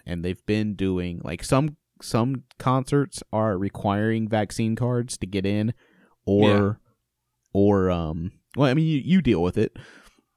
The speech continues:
Speaker 2: Yep.
Speaker 1: Um, some concerts are requiring that stuff, and some just don't even give a fuck. Like, some aren't asking
Speaker 2: Some
Speaker 1: for
Speaker 2: don't.
Speaker 1: anything. Yeah, and, like, this Brooks and, like, 'cause, uh, my sister-in-law went and saw Maroon five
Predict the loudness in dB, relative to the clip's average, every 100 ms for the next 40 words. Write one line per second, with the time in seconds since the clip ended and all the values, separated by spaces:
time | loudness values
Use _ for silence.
0 | -14 -10 -10 _ _ _ -6 -4 -4 -8
1 | -12 4 6 6 6 4 2 2 2 2
2 | 0 0 2 4 4 2 2 0 2 0
3 | 2 4 2 0 0 0 0 0 0 -2
4 | -6 -10 -10 -8 -6 -2 -2 -2 -6 _
5 | _ -10 -10 -10 -12 -8 -6 -6 -6 -8
6 | -12 -14 -14 -8 -8 -6 -8 -4 -4 0
7 | 0 0 2 0 0 -2 0 -2 -2 -4
8 | -4 -16 _ _ _ _ _ _ -6 -4
9 | -4 -6 -6 0 0 0 0 2 2 2
10 | 0 -2 -4 -6 -6 -4 -2 -2 -2 -2
11 | -2 -2 0 0 -2 -4 -6 -14